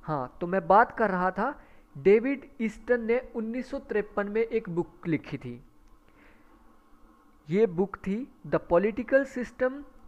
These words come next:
An Inquiry into the State of Political Science।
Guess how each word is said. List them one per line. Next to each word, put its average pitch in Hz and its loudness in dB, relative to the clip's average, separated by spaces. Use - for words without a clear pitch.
An 208 2
Inquiry 196 0
into 180 -4
the 190 0
State 202 2
of 180 4
Political 151 2
Science। 113 -10